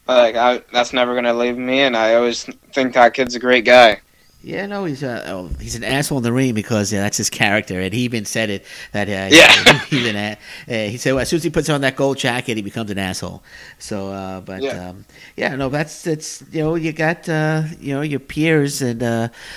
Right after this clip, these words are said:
Speaker 2: are, are saying that you're calling you a can't miss prospect. That's, uh, that's gonna be absolutely fantastic to hear, man. Uh, so you're obviously, you're obviously doing something right up until this point. That, that's definitely for sure, man.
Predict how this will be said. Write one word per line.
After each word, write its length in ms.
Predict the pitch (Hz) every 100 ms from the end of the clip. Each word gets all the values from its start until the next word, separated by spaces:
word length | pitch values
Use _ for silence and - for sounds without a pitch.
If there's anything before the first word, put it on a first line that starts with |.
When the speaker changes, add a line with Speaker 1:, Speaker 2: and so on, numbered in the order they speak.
| - -
Speaker 2:
are, 200 | 117 113
are 160 | 110
saying 400 | - 117 117 113
that 240 | 110 104 -
you're 100 | 110
calling 140 | 117
you 60 | 110
a 20 |
can't 240 | - 113
miss 140 | 110 -
prospect. 500 | 104 107 - 95 101
That's, 360 | 98 101 -
uh, 260 | 107 101 98
that's 180 | 101 -
gonna 140 | 107
be 300 | 104 98 95
absolutely 340 | 110 - 104 95
fantastic 560 | 101 95 98 98 - -
to 60 | 98
hear, 280 | 104 101
man. 260 | 92 90 87 - - - - -
Uh, 340 | 92 92 95
so 140 | - 110
you're 160 | 110
obviously, 240 | 135 131 123
you're 160 | 120
obviously 220 | 160 180
doing 180 | 170 165
something 340 | 151 151 151 127
right 200 | 127 120
up 120 | 113
until 180 | 113 117
this 160 | 113
point. 400 | - 107 92 -
That, 200 | 101 104
that's 220 | 107 107
definitely 280 | - 120 120
for 140 | 101 101
sure, 260 | 117 104
man. 280 | 90 87